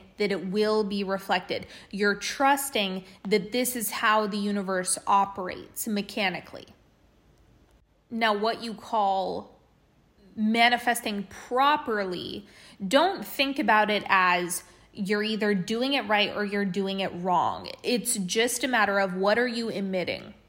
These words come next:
So if we're to stick to the mirror analogy, it's, are you smiling in the mirror or frowning in the mirror?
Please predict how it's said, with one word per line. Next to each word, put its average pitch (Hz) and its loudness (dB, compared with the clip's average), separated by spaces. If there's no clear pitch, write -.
So 214 4
if 233 2
we're 214 2
to 214 -6
stick 277 0
to 254 -8
the 220 0
mirror 185 0
analogy, 190 0
it's, - 2
are 226 4
you 208 -2
smiling 214 2
in 285 0
the 294 -2
mirror 294 0
or 208 0
frowning 208 2
in 180 -2
the 175 -2
mirror? 156 -8